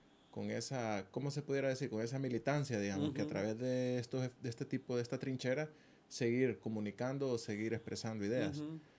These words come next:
Speaker 1: Este, ¿ustedes de alguna manera regresan, ven cómo siguen las cosas? ¿Qué, cómo es esa experiencia? Porque me imagino que los
Speaker 2: Ajá.
Speaker 1: lazos quedan, o sea,
Speaker 2: Sí,
Speaker 1: los lazos
Speaker 2: sí.
Speaker 1: quedan.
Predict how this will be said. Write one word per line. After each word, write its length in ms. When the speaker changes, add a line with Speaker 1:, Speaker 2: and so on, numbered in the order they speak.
Speaker 1:
Este, 580
¿ustedes 320
de 60
alguna 260
manera 400
regresan, 540
ven 120
cómo 300
siguen 260
las 140
cosas? 400
¿Qué, 180
cómo 240
es 60
esa 140
experiencia? 580
Porque 180
me 60
imagino 320
que 80
los 120
Speaker 2:
Ajá. 80
Speaker 1:
lazos 280
quedan, 440
o 40
sea, 160
Speaker 2:
Sí, 140
Speaker 1:
los 80
lazos 80
Speaker 2:
sí. 180
Speaker 1:
quedan. 240